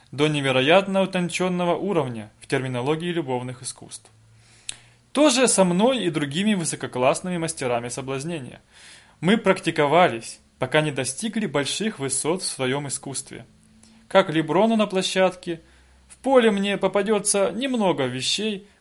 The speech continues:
которые меня потревожат, потому что я всё повидал и уже всё это обработал.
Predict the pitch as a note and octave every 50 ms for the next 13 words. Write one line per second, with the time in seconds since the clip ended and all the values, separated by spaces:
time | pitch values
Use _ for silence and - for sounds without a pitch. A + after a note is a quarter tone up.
0 | _ - D3+ D3 D3+ D#3+ D#3 D3 C#3+ C#3 C#3 C#3+ C#3 C#3+ C3 B2 C3 B2+ A#2+ A#2+
1 | A#2+ A#2 A#2 - - - _ _ _ _ _ _ _ _ _ _ _ G3 A3 C4
2 | C4+ C#4 C4 - - A3+ A3+ A#3 A3+ G#3 A3 - - C#4 - G3+ E3 D3+ D3 C3
3 | D#3 E3+ F3+ F3 E3+ - C#3+ F3+ G3+ G#3 F#3+ G#3 F#3+ G3 - - A#3+ B3 G3+ G3
4 | G3 F#3+ G3 - - F3 F3+ E3+ F3+ F#3 E3+ F3 F#3+ E3+ - A#2 - -